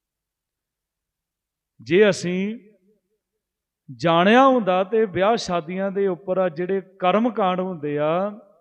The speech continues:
ਆ ਜਿਹੜੇ ਕਾਕਟੇਲ ਪਾਰਟੀਆਂ ਹੁੰਦੀਆਂ, ਮਾਸ ਸ਼ਰਾਬ ਪਿਲਾਈ ਜਾਂਦੀ ਹੈ, ਤੇ ਨਹੀਂ ਹੁੰਦਾ, ਕਿਉਂਕਿ ਜਾਣਿਆ ਨਹੀਂ ਹੈ, ਅਸੀਂ ਮਾਣਿਆ ਹੀ ਹੈ। ਮੰਨਿਆ ਹੀ ਹੈ ਵੀ ਗੁਰੂ ਗ੍ਰੰਥ ਸਾਹਿਬ, ਪਰ ਗੁਰੂ ਗ੍ਰੰਥ ਸਾਹਿਬ ਨੂੰ ਤਾਂ ਮੰਨਦੇ ਆ,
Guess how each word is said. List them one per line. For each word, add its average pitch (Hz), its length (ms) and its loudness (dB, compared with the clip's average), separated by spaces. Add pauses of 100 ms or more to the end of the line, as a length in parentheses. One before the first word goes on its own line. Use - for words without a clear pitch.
ਆ 160 80 -4
ਜਿਹੜੇ 165 540 -4 (680)
ਕਾਕਟੇਲ 185 480 2
ਪਾਰਟੀਆਂ 175 540 -2
ਹੁੰਦੀਆਂ, 160 380 -6
ਮਾਸ 160 460 -2 (480)
ਸ਼ਰਾਬ 156 580 -4
ਪਿਲਾਈ 151 300 -2
ਜਾਂਦੀ 156 520 -8
ਹੈ, 147 300 -6 (800)
ਤੇ 156 100 -6
ਨਹੀਂ 185 220 -2
ਹੁੰਦਾ, 160 260 -6 (720)
ਕਿਉਂਕਿ 185 260 -8
ਜਾਣਿਆ 151 580 -2
ਨਹੀਂ 240 240 0
ਹੈ, 190 180 -2
ਅਸੀਂ 190 200 -10
ਮਾਣਿਆ 143 440 -8
ਹੀ 131 180 -12
ਹੈ। 117 160 -20 (1300)
ਮੰਨਿਆ 156 440 -2
ਹੀ 208 140 0
ਹੈ 220 120 0
ਵੀ 220 160 -6
ਗੁਰੂ 185 240 -6
ਗ੍ਰੰਥ 143 260 -6
ਸਾਹਿਬ, 165 280 -10
ਪਰ 185 200 -4
ਗੁਰੂ 170 240 -8
ਗ੍ਰੰਥ 165 260 -4
ਸਾਹਿਬ 190 280 -6
ਨੂੰ 208 120 -8
ਤਾਂ 196 120 -6
ਮੰਨਦੇ 165 520 -6
ਆ, 220 240 0